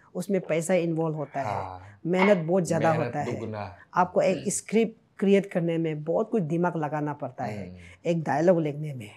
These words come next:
Speaker 1: ये चीज़ हम लोग नहीं समझता इंसान। जो टेक्निकल इस-, है, वही,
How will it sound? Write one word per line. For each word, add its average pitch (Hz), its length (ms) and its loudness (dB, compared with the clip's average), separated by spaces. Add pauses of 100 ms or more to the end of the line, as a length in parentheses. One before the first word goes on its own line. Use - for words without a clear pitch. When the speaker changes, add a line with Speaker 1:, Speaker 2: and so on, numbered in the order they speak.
(420)
Speaker 1:
ये 185 120 6
चीज़ 185 260 0
हम 175 180 0
लोग 180 100 0
नहीं 190 160 2
समझता 165 420 2
इंसान। 127 420 -8 (340)
जो 190 120 6
टेक्निकल 220 640 6
इस-, 214 320 -6
है, 143 480 -4
वही, 190 360 2